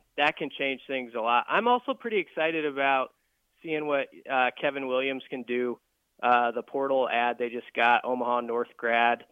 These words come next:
um, you know, and I think he's, he's gonna get here in a couple weeks, and he's, he's expecting to roll in there and, and fight for a job, like, he, you know, as, as you should. He, he's not coming here to, to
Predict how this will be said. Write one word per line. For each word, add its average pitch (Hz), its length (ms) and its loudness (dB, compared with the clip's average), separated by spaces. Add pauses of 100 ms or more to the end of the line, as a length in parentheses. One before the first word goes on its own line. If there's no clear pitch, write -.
(380)
um, 107 500 0 (260)
you 131 160 -4
know, 117 440 0
and 117 300 -8
I 135 140 4
think 139 300 2
he's, 135 340 -4
he's 147 220 -4
gonna 147 160 4
get 135 180 2
here 139 220 2
in 131 80 4
a 117 40 0
couple 127 340 0
weeks, 123 320 -2 (140)
and 120 120 -4
he's, 139 160 -2 (280)
he's 156 280 0
expecting 139 600 2
to 127 80 4
roll 127 360 6
in 127 100 0
there 127 240 2
and, 120 220 -8 (100)
and 117 220 -8
fight 127 220 4
for 127 100 -2
a 110 60 0
job, 110 380 4
like, 101 220 -6
he, 113 220 -14
you 120 120 -10
know, 104 260 -6 (280)
as, 117 120 -4 (100)
as 110 140 -4
you 113 100 -8 (100)
should. 113 220 0
He, 117 140 -6 (100)
he's - 120 -14
not 117 200 2
coming 113 260 -2
here 110 160 0
to, 107 140 0 (480)
to 117 60 -6